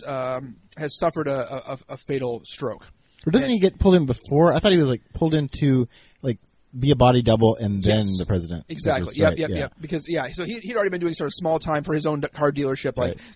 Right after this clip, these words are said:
Speaker 2: Right.
Speaker 1: "Look, look, doesn't this guy look like the president?" And,
Speaker 2: Yeah.
Speaker 1: and so then he's pulled in to be a body double, and then the president dies.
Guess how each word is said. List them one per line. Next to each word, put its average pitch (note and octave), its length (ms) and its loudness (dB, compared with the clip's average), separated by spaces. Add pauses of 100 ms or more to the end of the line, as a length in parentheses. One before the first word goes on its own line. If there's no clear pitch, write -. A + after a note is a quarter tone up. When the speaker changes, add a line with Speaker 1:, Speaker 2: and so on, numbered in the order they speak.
(160)
Speaker 2:
Right. E3 160 -10
Speaker 1:
"Look, B3 240 4
look, B3+ 160 4
doesn't E3 160 -4
this F3+ 120 -4
guy F#3+ 80 0
look G3 80 2
like G#3 100 -4
the A3+ 80 -2
president?" F3 560 -4
And, A2 80 -2
Speaker 2:
Yeah. E2 220 -4 (260)
Speaker 1:
and D#3 160 -8
so D#3 140 0
then D3+ 140 -2
he's D#3+ 180 -6
pulled F#3+ 160 -2
in F3+ 40 -4
to E3+ 40 -8
be E3 80 0
a D#3 40 0
body C3+ 280 -2
double, C3 360 -4
and C#3 220 -8
then C3 80 -6
the C3 60 -10
president F#3+ 440 -4
dies. C#3+ 600 -4